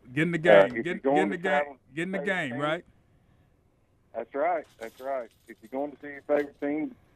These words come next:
Speaker 2: take advantage of it. It's a, a great value on top of, uh, an already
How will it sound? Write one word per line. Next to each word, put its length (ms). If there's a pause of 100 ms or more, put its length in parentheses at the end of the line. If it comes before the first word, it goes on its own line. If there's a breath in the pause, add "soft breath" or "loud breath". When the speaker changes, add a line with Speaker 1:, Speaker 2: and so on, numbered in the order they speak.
(340)
Speaker 2:
take 140
advantage 440
of 200
it. 100 (140)
It's 240
a, 260
a 40
great 300
value 280
on 180 (120)
top 300
of, 300 (640)
uh, 760
an 80
already 400